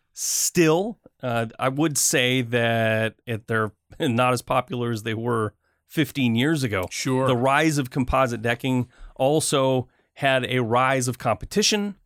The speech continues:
Speaker 1: which drove a lot of the prices down. And honestly, today you can buy a composite deck cheaper than you can buy cedar.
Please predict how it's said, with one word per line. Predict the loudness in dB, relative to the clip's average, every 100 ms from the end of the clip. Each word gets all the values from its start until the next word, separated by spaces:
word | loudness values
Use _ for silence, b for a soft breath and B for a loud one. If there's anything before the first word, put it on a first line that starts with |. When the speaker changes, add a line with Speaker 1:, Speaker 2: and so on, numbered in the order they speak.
| _ _ _ -10
Speaker 1:
which | -10 -8
drove | -4 0 0 0
a |
lot | 0 0
of | -2
the | -4
prices | -2 -2 -4 -4
down. | 0 2 2 0 -6 -10
And | -6 -4
honestly, | -2 -2 -2 -4 -4
today | -2 -2 0
you | -2 -2
can | -2 -2
buy | 0 0
a | -2
composite | -6 -4 -2 -2 -2 -6
deck | -4 -4 -6 _ _ _ _
cheaper | -6 -2 -2 -2 -2
than | -2
you | -2
can | -4 -6
buy | -4 -2 -2 -4 -10 _ _
cedar. | -4 -2 -2 -6